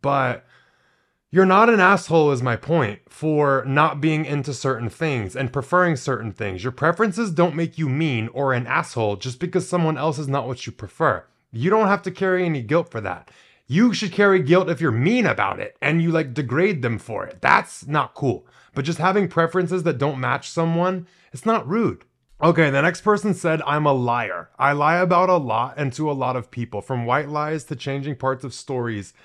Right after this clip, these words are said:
to literally making shit up from the past. I feel so much guilt and shame for this. I wanna stop, but I can't. It just comes out of my mouth. How do I start telling the truth and gain trust back for my loved ones after this?"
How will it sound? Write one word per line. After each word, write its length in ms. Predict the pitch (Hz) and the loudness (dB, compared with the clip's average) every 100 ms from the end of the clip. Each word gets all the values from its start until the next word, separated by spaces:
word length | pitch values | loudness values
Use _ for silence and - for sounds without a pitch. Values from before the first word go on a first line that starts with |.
| _ - | _ -6
to 100 | 147 | 0
literally 260 | 170 185 | 4 6
making 300 | 156 156 - | 6 2 0
shit 200 | 131 165 | 0 2
up 140 | 147 - | 0 0
from 140 | 139 | -4
the 60 | 117 | -4
past. 420 | 117 110 90 - | -4 -4 -6 -8
I 80 | 113 | -8
feel 220 | 131 160 | -4 -6
so 120 | 156 | -4
much 280 | 180 175 123 | -4 -4 -4
guilt 240 | 120 139 127 | -4 -4 -4
and 160 | 127 | -6
shame 320 | - 131 127 | -6 -8 -8
for 160 | 120 107 | -8 -8
this. 240 | 107 92 - | -8 -8 -8
I 120 | 120 | -8
wanna 260 | 120 143 | -4 -6
stop, 480 | 135 - 117 120 - | -6 -8 -4 -2 -4
but 120 | 123 | -6
I 80 | 110 | -6
can't. 380 | 104 - 127 90 _ _ - | -8 -6 -6 -6 _ _ -12
It 80 | 131 | -10
just 180 | 143 | -8
comes 160 | - 143 | -4 -2
out 140 | 135 | -2
of 40 | 160 | 0
my 140 | 165 | -2
mouth. 340 | 147 113 90 _ _ _ _ | -2 -4 -6 _ _ _ _
How 180 | - 156 | 0 2
do 140 | 185 | 4
I 80 | 190 | 2
start 360 | 180 - 165 131 | 0 -2 -2 -2
telling 280 | 151 151 147 | -4 -4 -4
the 60 | |
truth 420 | 120 - 139 110 - | -6 -6 -4 -4 -6
and 220 | 123 117 | -6 -6
gain 260 | 131 135 131 | -6 -6 -8
trust 400 | - 131 123 110 | -6 -8 -8 -10
back 320 | 110 104 _ _ _ _ | -8 -8 _ _ _ _
for 220 | - 156 | -4 -2
my 140 | 156 139 | 0 -2
loved 260 | 131 127 | -2 -4
ones 260 | 123 123 113 | -4 -4 -4
after 380 | - 107 - 101 | -6 -8 -8 -20
this?" 440 | 90 82 - _ | -18 -20 -20 _